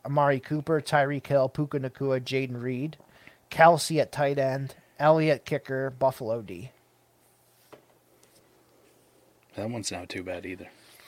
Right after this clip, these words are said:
Speaker 1: No, it's actually the same flexes and receivers that we, me and you currently have now. We just switched up the quarterbacks, running backs.
Speaker 2: Right.
Speaker 1: But I kinda like our Josh Allen, McCaffrey, Gibbs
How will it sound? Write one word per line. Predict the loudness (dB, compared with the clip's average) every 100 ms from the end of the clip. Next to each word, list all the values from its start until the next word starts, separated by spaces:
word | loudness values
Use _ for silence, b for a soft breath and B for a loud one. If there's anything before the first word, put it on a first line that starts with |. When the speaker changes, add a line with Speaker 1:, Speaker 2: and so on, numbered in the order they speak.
| b b
Speaker 1:
No, | 6 6
it's | 6 4 8
actually | 8 8 4
the | 4
same | 2 2 2 0
flexes | 2 6 6 4 -2
and | 0
receivers | -2 -2 -2 0 2 4
that | 2
we, | 0
me | -6 -4 -4
and | -4
you | -4
currently | -2 -2 -2 -2
have | 0 0
now. | -2 -4 -2 -4 -6 -10
We | -8
just | -6 -6
switched | -4 -4 -2
up | -2 -4
the |
quarterbacks, | -10 -6 -6 -4 -4 -4 -4
running | -6 -6
backs. | -6 -6 -6 -12 -14
Speaker 2:
Right. | -12 -12 -16 B B B 10
Speaker 1:
But | 12 12 12 4 _ _ _ -2
I | -2
kinda | 4 8 10 10
like | 10 8
our | 6 6 6 -2 -14 _ _ 4
Josh | 8 8 8
Allen, | 6 8 8 4
McCaffrey, | 4 8 8 4 -6 -6
Gibbs | 2 4 4 0 -10 -16